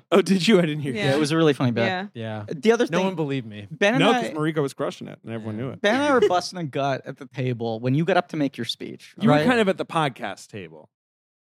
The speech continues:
Speaker 3: I'd say the cool kids table.
Speaker 1: Of course, yeah.
Speaker 2: No, I was at the cool table.
Speaker 1: You were at the cool
Speaker 3: I thought
Speaker 1: table.
Speaker 3: you were at the
Speaker 2: Thank you.
Speaker 3: hot table.
Speaker 1: Uh, no, no, Fran was at the hottie table.
Speaker 3: Yeah.
Speaker 2: Oh, all right, whatever. Thank you.
Speaker 1: Although Ange dubbed it the bisexual girls with glasses table. Yeah, but, you know.
Speaker 2: Sure.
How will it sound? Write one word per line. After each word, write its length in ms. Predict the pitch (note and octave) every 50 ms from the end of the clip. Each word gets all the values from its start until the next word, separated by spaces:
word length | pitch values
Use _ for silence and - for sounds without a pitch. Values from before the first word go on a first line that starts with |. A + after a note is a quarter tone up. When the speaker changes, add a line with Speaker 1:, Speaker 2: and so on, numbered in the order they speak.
| _ _ F4+
Speaker 3:
I'd 120 | E4 A#3+
say 80 | - B3
the 80 | - -
cool 200 | - E3 C#3+ C3
kids 240 | - B2 C3 -
table. 360 | - - C#3+ - E3 F3+ - E3+
Speaker 1:
Of 140 | D3+ -
course, 300 | - - F#2+ - - - -
yeah. 80 | - _ _ _ _ _ _ _ _ _ -
Speaker 2:
No, 80 | E4
I 160 | C4+ A3+ B3
was 100 | B3+ A#3
at 120 | G3 F#3+ -
the 40 | G3
cool 220 | - G3 F#3 F3+
table. 200 | - - E3+ E3
Speaker 1:
You 120 | F3 F3
were 100 | E3 D#3+
at 80 | D3 C3
the 80 | - -
cool 140 | - G2+
Speaker 3:
I 20 | G#3
thought 60 | - C#4+
Speaker 1:
table. 80 | D4+ C#4+
Speaker 3:
you 40 | C#4+
were 60 | C#4
at 60 | B3+
the 80 | A#3 G3+
Speaker 2:
Thank 100 | E3+ -
you. 60 | A#3
Speaker 3:
hot 180 | C4 B3+ - -
table. 500 | - D3 - - - - - - D#3+ - _ _ _ _ _ _ _ -
Speaker 1:
Uh, 40 | D#3+ F#3+
no, 200 | E3+ D3+ C#3 C3+
no, 280 | B2+ B2+ B2 B2 - D3
Fran 260 | - F#3+ F3 E3 D#3
was 140 | C#3+ C3 A#2
at 80 | A#2+ -
the 60 | G#2+
hottie 260 | G2+ G2+ F#2+ F2+ F#2 F2+
table. 440 | - - G#2 - - G#2+ A2 A#2 - _
Speaker 3:
Yeah. 280 | - D4+ C4+ D3+ G#2+ - G3
Speaker 2:
Oh, 60 | -
all 60 | C#4+ F4+
right, 160 | D#4 C#4+ C4+
whatever. 440 | A#3 C4 D#4 D4+ A#3+ A3 A#3 A#3+ A#3 - _ _ -
Thank 200 | A#3+ C#4+ C#4 -
you. 120 | B3 A3
Speaker 1:
Although 420 | E3 E3+ F3 F3+ E3+ D#3+ D#3+ D#3+ - _ _ -
Ange 320 | D#3 D#3 D#3+ D#3+ D#3+ -
dubbed 240 | - D3+ C3+ B2 C3+
it 120 | C3 -
the 120 | - B2 A#2
bisexual 540 | G#2+ B2 A#2 A2+ - B2 - - B2 A#2
girls 260 | G2+ B2 A2+ A2 G#2 A2+
with 100 | A2 G2+
glasses 460 | - G#2+ G2+ G2+ - - G#2 G#2+ -
table. 420 | - C3 A#2 G#2+ A2 A2 A2+ C3+ -
Yeah, 220 | E4+ E4+ D4 G3 F#3+ E3+ -
but, 200 | - B2 A2+ - -
you 80 | E3+
know. 60 | C#3+
Speaker 2:
Sure. 240 | - A#3+ E4 G4 D4+